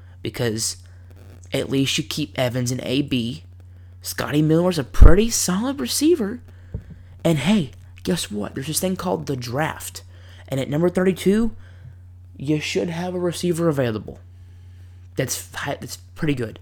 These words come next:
Depending on how the draft falls, Rondale Moore, Rashad Bateman, Kadarius Toney will probably be off the board by then. I mean, you have options there. Use 'em.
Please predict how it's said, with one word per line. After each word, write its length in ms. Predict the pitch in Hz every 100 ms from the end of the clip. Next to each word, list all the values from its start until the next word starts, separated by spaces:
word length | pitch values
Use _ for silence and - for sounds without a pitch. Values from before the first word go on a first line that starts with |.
| - - - - - - -
Depending 240 | - - 151
on 60 |
how 60 | 175
the 60 | 185
draft 320 | 208 226 226
falls, 400 | 160 151 190 - - - -
Rondale 420 | 127 135 135 135
Moore, 380 | 135 135 165 175 -
Rashad 520 | 120 - 135 131 120
Bateman, 480 | 127 - 175 185 185 - - - - - - - - - -
Kadarius 460 | - 131 139 151 -
Toney 240 | 151 151
will 60 | 147
probably 160 | 143
be 60 | 135
off 100 | 131
the 80 | 131
board 240 | 127 139
by 140 | 151 151
then. 280 | 180 196 - - - - - - - - - - - - - - - - - -
I 80 |
mean, 160 | 135 135
you 140 | 135
have 180 | 147 165
options 400 | 160 190 190 165
there. 300 | 151 160 170 - - - - - - -
Use 220 | 175 180
'em. 200 | 175